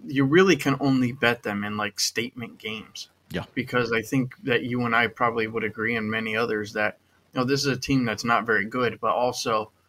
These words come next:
Speaker 1: you know, they could be actively tanking. And we saw them almost go ahead and beat Boston in that O T game, and that had to piss them off, and they were up against it with, you know, ho-, holding on to, like, the longest losing streak in the N B A.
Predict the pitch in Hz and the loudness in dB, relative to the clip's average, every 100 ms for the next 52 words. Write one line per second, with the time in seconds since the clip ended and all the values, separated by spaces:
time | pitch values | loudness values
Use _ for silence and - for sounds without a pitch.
0 | _ - 131 135 135 185 143 135 127 113 | _ -4 0 0 0 0 0 0 2 2
1 | - 117 113 110 - 117 113 - 101 101 | 2 -6 -6 -10 -8 -8 -8 -10 -12 -10
2 | 113 - 131 127 120 123 123 117 - 120 | -8 -2 0 0 2 2 0 -2 -4 -4
3 | 113 101 120 - 113 110 - 123 120 110 | -4 -6 -8 -2 0 2 -2 -6 -6 -4
4 | 107 120 107 - 151 135 120 117 - _ | -4 -6 -6 -4 -2 0 0 -2 -8 _
5 | _ _ _ - 120 117 120 131 135 143 | _ _ _ -2 0 0 4 4 6 4
6 | 123 - 135 123 120 107 104 107 117 104 | 2 -4 -4 -4 -2 -2 2 2 0 -6
7 | 107 107 110 110 110 113 120 117 113 - | -6 -2 0 0 0 0 -2 -4 -4 -4
8 | - 120 117 110 101 - _ _ _ - | -6 -8 -6 -6 -8 -16 _ _ _ -4
9 | 120 107 120 - 120 123 113 113 110 107 | -2 -2 -6 -4 -2 0 0 -2 -2 -4
10 | 104 107 110 107 110 110 110 107 110 101 | -4 0 0 0 -6 -8 -8 -8 -8 -10
11 | - 110 107 107 104 107 104 104 107 104 | -8 -10 -8 -8 -6 -6 -4 -2 -2 -2